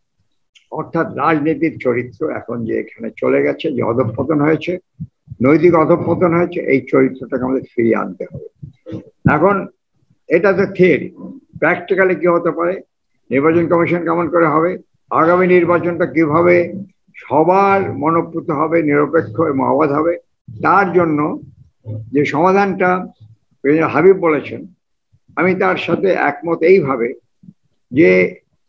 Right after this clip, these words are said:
আমরা কিন্তু দিতে পারবো না, টক শো করে বা পত্রিকায় লিখে বা আলোচনা করে দিতে পারবো না। আর কে দিতে পারবেন? যেটা আমাদের সঞ্চালক প্রশ্ন করেছেন, সেটা হচ্ছে আওয়ামী লীগ এবং বিএনপি। সোজা কথা,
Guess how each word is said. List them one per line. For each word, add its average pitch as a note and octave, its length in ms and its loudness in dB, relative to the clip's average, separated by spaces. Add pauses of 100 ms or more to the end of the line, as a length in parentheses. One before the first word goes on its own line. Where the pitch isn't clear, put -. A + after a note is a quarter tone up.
(260)
আমরা F#3+ 360 2
কিন্তু G3 260 4
দিতে E3 280 4
পারবো B2+ 360 -4
না, G2 80 -12 (100)
টক E3+ 240 -2
শো F3 160 0
করে D3 480 2 (320)
বা C3 100 2
পত্রিকায় D3+ 540 2
লিখে C#3 580 2 (520)
বা C#3 360 2
আলোচনা C#3+ 420 2
করে C#3 180 0
দিতে B2 240 -2
পারবো F#2+ 340 -8
না। - 340 -20
আর C#3 260 0
কে F3 240 4
দিতে F#3 220 4
পারবেন? F#3 440 2 (720)
যেটা E3+ 500 2 (540)
আমাদের D3 600 0
সঞ্চালক E3 640 0
প্রশ্ন E3+ 320 0
করেছেন, E3+ 440 0 (560)
সেটা F#3+ 240 2
হচ্ছে G#3 200 0
আওয়ামী G3+ 400 4
লীগ G#3 140 4
এবং G#3 240 0
বিএনপি। A3 440 0
সোজা A#3+ 300 0
কথা, C#3+ 300 -8